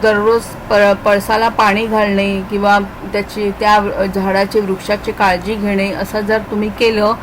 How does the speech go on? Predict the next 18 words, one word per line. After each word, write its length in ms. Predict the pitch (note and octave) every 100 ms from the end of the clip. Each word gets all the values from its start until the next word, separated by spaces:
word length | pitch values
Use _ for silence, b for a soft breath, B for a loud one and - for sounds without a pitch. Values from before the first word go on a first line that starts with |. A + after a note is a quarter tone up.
| B B B -
तर 60 |
तुमचा 400 | A3 A3 G#3+ A3
चंद्र 420 | A3 A3 F#3+ F#3+
बलवान 460 | G#3 G3+ F#3 F#3+ F#3+
होऊ 260 | G3+ F3 D#3
शकतो. 440 | E3 - - D#3 D#3 B B B - -
तर, 140 | G#3+ G#3
अ, 200 | G#3 G3+
मानसिक 540 | G#3 G#3 G3+ C4+ C4
रोगांवर 460 | A#3+ A3 A#3 A#3 A#3
गुणकारी, 640 | G#3+ G#3+ G#3 A3 A3 A#3+
त्वचारोग 600 | C4 G#3 G3+ A3 G#3+ A3+
बरे 320 | G3 G3 G3
होतात, 440 | G3+ G3 G3 G#3+ C4 - B B B B - -
युरिन 440 | A#3 B3 C4 C#4 -
इन्फेक्शनवर, 960 | A3+ G#3 A#3+ A3+ - A#3+ A#3 A3 A3 B3+ - -
हातापायांची 840 | G#3 F#3+ - A3 G#3+ A3 G#3+ A3+ A3
आग 240 | G3 G#3+